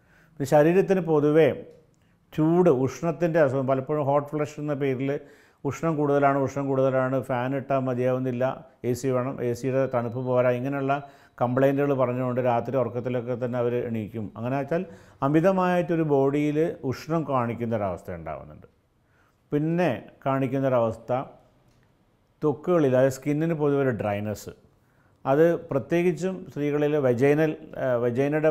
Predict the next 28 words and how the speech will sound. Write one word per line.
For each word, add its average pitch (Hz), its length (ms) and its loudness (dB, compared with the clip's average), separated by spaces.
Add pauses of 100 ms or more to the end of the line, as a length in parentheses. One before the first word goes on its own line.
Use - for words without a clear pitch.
ഭാഗത്തുണ്ട്, 123 520 2
വജൈന 117 260 0
സ്കിന്നിനാണ് 120 500 -4 (100)
കൂടുതൽ 117 280 -2 (500)
ഒരു 127 160 -4
പ്രയാസം. 117 440 4
അപ്പോൾ 135 220 -4
സെക്സിലൊക്കെ, 160 500 2 (100)
സെക്സ് 151 320 -2
എൻജോയ് 151 240 2
ചെയ്യാൻ 160 240 4
തന്നെ 151 240 0
പ്രയാസം 131 460 0
ഉണ്ടാകുന്നൊരവസ്ഥ, 120 600 0 (460)
വേദനാജനകമായിട്ടുള്ള 135 1080 2 (140)
ഒരു 120 100 -2 (120)
സെക്സ് 113 260 -8
എന്നുള്ള 120 240 -4
ഇതാകുമ്പോൾ 123 300 -2 (500)
അതൊരു 135 260 2
പ്രയാസം 113 380 2
ഉണ്ടാകുന്നു. 101 400 -2 (120)
മാത്രമല്ല 156 500 0 (880)
നേരത്തെ 147 300 4 (100)
പറഞ്ഞ 151 280 2
മാതിരി 151 240 4 (120)
ഹോർമോൺസിൻ്റെ 160 880 4 (1080)
ഒരു 143 80 2